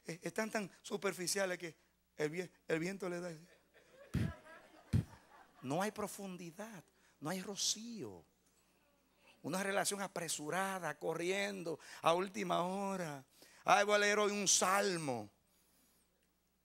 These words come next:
Un salmo. Y el otro día un salmo. ¿Qué estudiaste hoy? Un salmo.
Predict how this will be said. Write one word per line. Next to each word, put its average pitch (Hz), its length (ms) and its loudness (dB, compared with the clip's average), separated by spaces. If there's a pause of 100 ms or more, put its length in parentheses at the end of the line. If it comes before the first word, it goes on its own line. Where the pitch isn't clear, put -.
(120)
Un 202 180 2
salmo. 180 720 6 (1000)
Y 165 80 4
el 170 80 6
otro 190 200 4
día 185 120 4
un 196 160 2
salmo. 170 720 6 (760)
¿Qué 208 100 8
estudiaste 214 400 6
hoy? 208 100 4
Un 220 160 4
salmo. 175 720 6